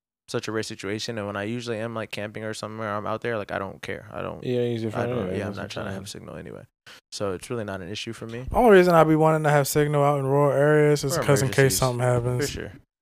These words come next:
Speaker 3: And I need, like, it, just to call nine one one at the very least. <laughs> Like, "Hey, I am out in the middle of
Speaker 1: Yeah,
Speaker 3: nowhere.
Speaker 1: but that's what I'm saying. It's
Speaker 3: Pick
Speaker 1: not
Speaker 3: up
Speaker 1: even
Speaker 3: my
Speaker 1: like I,
Speaker 3: signal."
Speaker 1: it's not that I
Speaker 3: <laughs>
Speaker 1: didn't have signal.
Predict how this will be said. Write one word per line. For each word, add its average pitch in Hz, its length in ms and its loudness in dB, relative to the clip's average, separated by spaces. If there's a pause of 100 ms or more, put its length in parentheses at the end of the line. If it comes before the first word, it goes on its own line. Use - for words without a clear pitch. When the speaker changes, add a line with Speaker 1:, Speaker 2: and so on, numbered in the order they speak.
(320)
Speaker 3:
And 131 100 4
I 127 120 6
need, 123 440 0
like, 123 380 0
it, 139 120 0
just 131 180 -4
to 139 60 0
call 139 220 6
nine 127 240 6
one 123 220 2
one 127 180 2
at 120 100 -2
the 120 100 -2
very 127 440 6
least. 120 440 -4 (480)
<laughs> - 20 2 (400)
Like, 190 260 12
"Hey, 175 300 12
I 180 220 12
am 165 140 12
out 160 200 12
in 147 60 6
the 147 80 4
middle 160 280 10
of 151 60 4
Speaker 1:
Yeah, 151 60 0
Speaker 3:
nowhere. 156 260 8
Speaker 1:
but 175 140 12
that's 180 120 6
what 180 60 2
I'm 160 40 0
saying. 131 240 6
It's 131 60 0
Speaker 3:
Pick 175 160 12
Speaker 1:
not 208 60 12
Speaker 3:
up - 20 12
Speaker 1:
even 160 80 8
Speaker 3:
my 165 80 12
Speaker 1:
like 165 120 12
I, 131 40 10
Speaker 3:
signal." 147 500 10
Speaker 1:
it's 160 140 2
not 185 120 6
that 165 100 10
I 135 180 8
Speaker 3:
<laughs> - 20 0
Speaker 1:
didn't 127 220 2
have 110 280 0
signal. 92 440 -8